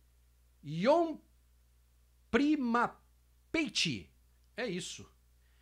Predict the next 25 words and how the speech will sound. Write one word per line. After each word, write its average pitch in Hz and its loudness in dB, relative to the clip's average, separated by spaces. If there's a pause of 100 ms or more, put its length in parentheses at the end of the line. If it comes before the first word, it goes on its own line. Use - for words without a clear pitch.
(160)
Ele 165 -6
tem 214 -4
quinze 247 0
anos 208 2
de 156 -6
idade, 135 -4
joga 156 -4
de 120 -12
ponteiro 175 -2
esquerdo. 165 -4 (720)
É, 139 -6
o 147 -6
Globo 170 -8
Esporte 175 -10
fez 185 -6
uma 175 -6
reportagem 156 -4
em 123 -4
vídeo 127 -8
com 110 -8
ele. 123 -6 (1120)
Ele 104 -16
tá 123 -8
embarcando 131 -4
junto 147 -10